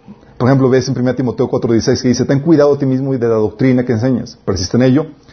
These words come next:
porque haciendo esto te salvarás a ti mismo y a los que te oyeran."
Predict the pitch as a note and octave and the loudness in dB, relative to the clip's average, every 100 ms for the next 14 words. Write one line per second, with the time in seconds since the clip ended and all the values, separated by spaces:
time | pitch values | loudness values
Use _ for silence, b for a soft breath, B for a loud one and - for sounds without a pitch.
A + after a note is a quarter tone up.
0 | B - A2+ C3+ C#3+ D3 D3+ - C3 A2+ | B -2 0 2 2 0 -4 -4 -2 0
1 | A#2 C#3+ C#3+ D3 C3 C#3 D3 B2+ A2+ - | 0 -2 -4 -2 -2 -4 -2 -2 -2 -2
2 | C3 D#3+ - | 0 -2 -4